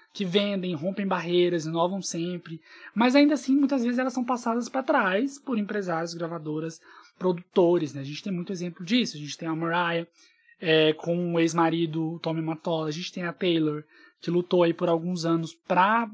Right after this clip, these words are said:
é, ter o direito de cantar as próprias músicas, a gente tem um irmão da Madonna que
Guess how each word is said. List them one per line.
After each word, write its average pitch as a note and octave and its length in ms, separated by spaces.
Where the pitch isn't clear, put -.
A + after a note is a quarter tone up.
é, F#3 160
ter F3 180
o F3 80
direito D#3+ 420
de D3+ 200
cantar E3+ 360
as - 120
próprias E3 440
músicas, G3 720
a - 40
gente F3+ 220
tem G#3+ 80
um G#3 100
irmão G#3 320
da A#3+ 140
Madonna F#3+ 420
que E3+ 160